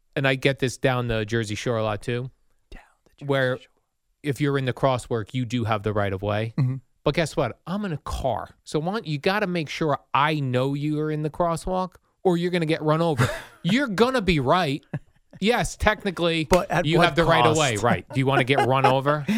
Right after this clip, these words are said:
Speaker 2: <laughs> Or maimed.
Speaker 1: Or
Speaker 2: Yeah.
Speaker 1: maimed? Yeah,
Speaker 2: Yeah.
Speaker 1: exactly.
Speaker 2: Yeah.
Speaker 1: So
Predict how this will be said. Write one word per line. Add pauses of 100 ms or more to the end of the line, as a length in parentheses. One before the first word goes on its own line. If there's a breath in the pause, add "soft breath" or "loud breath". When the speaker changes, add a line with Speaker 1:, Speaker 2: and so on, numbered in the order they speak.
(200)
Speaker 2:
<laughs>
Or
maimed. (140)
Speaker 1:
Or
Speaker 2:
Yeah.
Speaker 1:
maimed?
Yeah,
Speaker 2:
Yeah.
Speaker 1:
exactly. (100)
Speaker 2:
Yeah. (600)
Speaker 1:
So